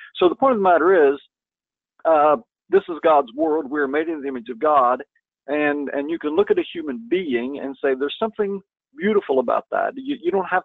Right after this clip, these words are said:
to be a Christian to, to be able to recognize that a baby i-, is a marvelous, wonderful thing and should be cared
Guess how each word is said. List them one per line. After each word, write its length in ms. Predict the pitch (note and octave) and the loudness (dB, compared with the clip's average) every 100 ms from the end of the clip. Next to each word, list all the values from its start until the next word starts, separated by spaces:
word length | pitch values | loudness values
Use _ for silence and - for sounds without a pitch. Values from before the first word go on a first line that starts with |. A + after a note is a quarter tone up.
| - | -4
to 60 | |
be 160 | D#3 C#3+ | -4 -4
a 60 | |
Christian 640 | C3 - F3 - - A#2 A#2 - | -4 -4 -4 -4 -8 -8 -10 -10
to, 180 | C3 B2+ - | -8 -8 -8
to 60 | |
be 120 | C3 | -2
able 160 | C#3+ C#3 - | 0 0 -4
to 80 | |
recognize 760 | C3+ B2+ B2+ - G#2 G2+ F#2+ A2 - _ - - - | -2 0 -2 -4 -6 -2 -2 -2 -6 _ -20 -20 0
that 80 | C#3+ | 0
a 60 | |
baby 720 | A#2 D#3 F3 D#3 A#2 A#2+ B2 - | 2 4 4 2 -4 -8 -12 -10
i-, 40 | |
is 260 | C3+ C#3 B2+ | -4 -4 -4
a 40 | |
marvelous, 560 | B2+ B2+ C#3+ C#3+ D3 C3+ - | -2 2 2 2 -4 -6 -6
wonderful 480 | B2 C#3 C3 - B2 - | -8 -6 -8 -12 -12 -4
thing 400 | C#3+ A#2 A2+ B2+ _ _ _ | -4 -2 -6 -10 _ _ _
and 200 | C3+ C#3 C3 | -8 -6 -4
should 180 | D3 C3 | -8 -6
be 100 | B2+ | -6
cared 260 | - E3+ | 0 -2